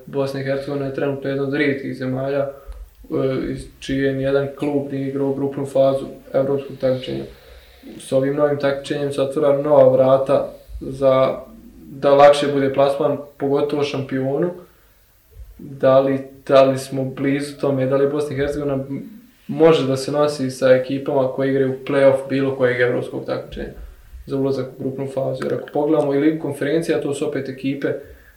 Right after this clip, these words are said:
koje, uz dužno poštovanje, više koštaju nego što koštaju ekipe iz Premier Lige.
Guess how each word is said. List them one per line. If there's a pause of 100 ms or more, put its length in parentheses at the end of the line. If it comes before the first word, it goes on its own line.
(100)
koje, (400)
uz
dužno
poštovanje, (320)
više
koštaju
nego
što
koštaju (180)
ekipe
iz
Premier
Lige.